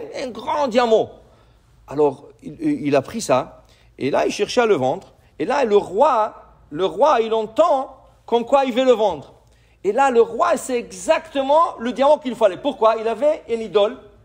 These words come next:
et il manquait la deuxième œil de cette idole. Il avait déjà un diamant à cette taille. Et le roi, il lui a envoyé des messagers, il lui a dit, « Écoute, n'importe quel prix,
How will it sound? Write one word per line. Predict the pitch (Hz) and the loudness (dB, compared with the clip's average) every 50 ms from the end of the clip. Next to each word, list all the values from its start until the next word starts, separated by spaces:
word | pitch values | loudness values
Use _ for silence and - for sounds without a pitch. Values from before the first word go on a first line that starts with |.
| _ _ _ _ _ _ _ _ _ _ _ _ _ _ _ | _ _ _ _ _ _ _ _ _ _ _ _ _ _ _
et | - 196 220 220 226 | -4 -4 -4 -4 -6
il | 226 220 | -10 -8
manquait | 233 247 254 247 233 247 - 320 294 | -8 -8 -8 -8 -8 -4 -2 -2 0
la | 269 254 240 | 0 -2 -4
deuxième | 185 - 294 269 214 269 269 285 | -4 -6 -6 -6 -6 -4 0 2
œil | 311 311 269 214 | 0 0 0 -4
de | 247 240 | -8 -8
cette | - 269 262 - | -8 -10 -10 -10
idole. | 247 208 262 240 214 | -6 -2 -2 -2 0
Il | 214 226 | -2 -4
avait | 240 240 311 | -4 -4 -4
déjà | 302 311 277 233 277 277 262 - - - | -6 -6 0 2 2 2 2 -2 -6 -4
un | 254 285 285 254 | -2 -2 -2 0
diamant | 214 262 262 285 311 | -2 -2 2 4 2
à | 294 | 2
cette | 254 - 254 233 | 2 -2 -8 0
taille. | - 208 165 135 107 - - - _ _ _ _ _ _ _ _ _ _ _ _ _ - _ _ _ _ _ _ _ _ _ _ _ - - _ _ _ - | 2 2 2 2 -4 -10 -20 -20 _ _ _ _ _ _ _ _ _ _ _ _ _ -20 _ _ _ _ _ _ _ _ _ _ _ -20 -20 _ _ _ -12
Et | 160 180 | -12 -10
le | 180 175 175 | -8 -8 -8
roi, | 156 160 220 220 220 | -4 -2 0 0 0
il | 214 | 0
lui | 202 196 | -2 -4
a | 185 | -4
envoyé | 185 160 170 175 190 | -4 -6 -6 -6 -6
des | 175 147 160 | -8 -10 -10
messagers, | 160 147 131 - 139 123 120 165 214 208 | -12 -12 -12 -12 -14 -12 -8 -4 -4 -4
il | 185 | -4
lui | 165 | -6
a | 160 | -10
dit, « | 147 185 170 | -10 -12 -16
Écoute, | 156 - 220 208 135 - _ _ _ _ | -14 -14 -14 -16 -16 -18 _ _ _ _
n'importe | 165 226 233 - 240 226 - | -14 -14 -10 -10 -12 -10 -8
quel | 233 226 | -10 -10
prix, | 226 - - 214 175 143 | -10 -12 -20 -18 -18 -18